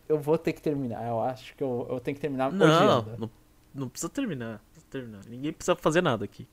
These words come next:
Speaker 2: Mas se, se ouvi-, se o ouvinte tiver interesse, a gente corre atrás desse jogo,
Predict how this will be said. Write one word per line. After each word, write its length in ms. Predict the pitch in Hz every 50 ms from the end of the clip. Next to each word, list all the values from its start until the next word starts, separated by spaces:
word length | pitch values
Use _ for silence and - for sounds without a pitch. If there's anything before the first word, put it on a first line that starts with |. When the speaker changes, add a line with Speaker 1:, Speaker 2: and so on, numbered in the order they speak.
| _ -
Speaker 2:
Mas 840 | - 120 120 123 123 123 123 127 127 127 127 123 123 123 131 123 117
se, 500 | - - - - - - - 165 165 160
se 160 | 160 - -
ouvi-, 300 | 180 175 165 180 196 185 - - -
se 160 | - - -
o 40 | 175
ouvinte 300 | 170 165 185 190 - -
tiver 180 | - 175 170 170
interesse, 600 | 165 - - 170 156 147 160 170 - - 214 - - - - - - - - - - -
a 100 | - 175
gente 200 | 190 185 180 -
corre 200 | - 170 185 185
atrás 220 | 165 180 170 165
desse 200 | 160 151 - -
jogo, 360 | 139 135 135 151 190 277 277